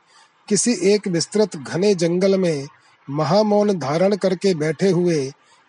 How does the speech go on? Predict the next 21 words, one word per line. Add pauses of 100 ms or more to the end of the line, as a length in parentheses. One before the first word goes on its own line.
(120)
किसी (100)
एक
अद्भुत
मुनि
को
देखकर (580)
एक
व्याध
ने
उनसे
पूछा, (360)
"मुने, (400)
मेरे
बाण
के
द्वारा
घायल
एक
मृग
व-, (120)
इधर